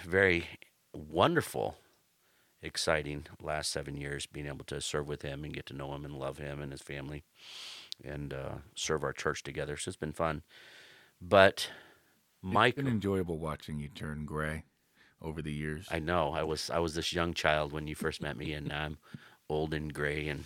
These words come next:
Speaker 1: wrinkled.
Speaker 2: Yeah, yeah.
Speaker 1: Um,
Speaker 2: But you have done what a lot of folks haven't done, is you have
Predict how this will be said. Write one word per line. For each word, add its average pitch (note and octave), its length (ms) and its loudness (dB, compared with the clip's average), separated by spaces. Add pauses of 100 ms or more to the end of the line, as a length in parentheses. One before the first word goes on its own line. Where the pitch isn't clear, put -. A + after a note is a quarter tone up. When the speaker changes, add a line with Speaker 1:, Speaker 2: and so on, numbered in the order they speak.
Speaker 1:
wrinkled. D#2 360 -4
Speaker 2:
Yeah, E2+ 100 -8 (480)
yeah. D#2+ 160 -12 (360)
Speaker 1:
Um, D2 440 -2
Speaker 2:
But G2+ 140 -6
you G2 80 0
have A2 160 -2
done G#2+ 160 0
what F2+ 80 -2
a E2+ 40 -4
lot D#2+ 180 -2
of D#2+ 100 -8
folks - 300 -10 (420)
haven't E2+ 240 -4
done, D2 260 -10 (220)
is D2 420 -6 (540)
you C#2+ 420 -6
have C#2+ 440 -8